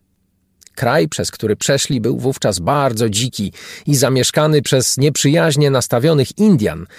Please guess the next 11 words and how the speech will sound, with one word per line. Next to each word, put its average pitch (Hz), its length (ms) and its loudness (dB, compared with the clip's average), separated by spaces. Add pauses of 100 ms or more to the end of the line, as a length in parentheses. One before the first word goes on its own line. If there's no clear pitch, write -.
(220)
a 110 120 -2
przy 226 200 0
tym 143 260 0
ich 160 160 -2
podróż 156 460 0
odbywała 123 560 2
się 127 200 0
niemal 190 400 0
całkowicie 170 880 0 (140)
bez 117 300 0
jedzenia 117 640 0